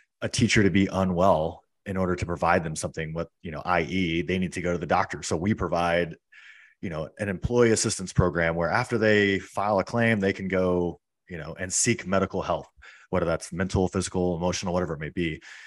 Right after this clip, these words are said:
Um, it's to give them a resource, a, a legit resource that meets them where they're at so that they can take care of themselves, whether that's,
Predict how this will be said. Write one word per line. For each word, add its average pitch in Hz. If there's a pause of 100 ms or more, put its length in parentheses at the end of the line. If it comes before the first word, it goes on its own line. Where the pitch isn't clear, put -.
(260)
Um, 78
it's -
to 104
give 120
them 110
a 95
resource, 87
a, 95
a 104
legit 104
resource 127
that 90
meets 104
them 123
where 98
they're 98
at 80 (500)
so 107
that 87
they 107
can 107
take 95
care 107
of 98
themselves, 78
whether 87
that's, 85